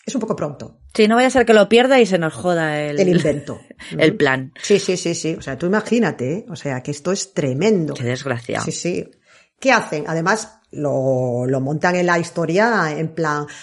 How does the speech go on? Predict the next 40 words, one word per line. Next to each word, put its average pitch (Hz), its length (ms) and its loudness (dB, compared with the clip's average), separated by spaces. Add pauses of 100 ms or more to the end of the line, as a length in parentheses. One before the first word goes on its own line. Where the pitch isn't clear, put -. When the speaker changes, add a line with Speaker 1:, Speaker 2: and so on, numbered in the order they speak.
(140)
Speaker 1:
"Vamos 320 420 -6
a 311 60 -2
hacer 302 680 0
como 202 280 2
una 277 280 -2
especie 262 640 2
de 202 160 4
falso 247 480 -2
confidente 233 1300 2
que 190 160 2
ha, 190 440 0 (380)
mm, 190 300 2
digamos, 190 440 2
difundido 190 440 2
esta 202 160 -2
información, 185 880 0
que 233 100 4
le 202 80 6
ha 190 40 4
llegado 190 260 4
a 175 40 0
través 185 260 0
de 202 40 -2
un 180 80 0
canal 165 380 0
anónimo 269 640 0
y - 40 0
se 240 100 -2
la 196 60 2
enviamos 185 440 0
a 180 40 -4
los 175 140 -4
medios 180 180 0
de 196 80 -2
comunicación 262 640 0
para 214 220 -2
que 247 80 0
ellos 214 240 2
la 165 160 0
publiquen". 147 760 -2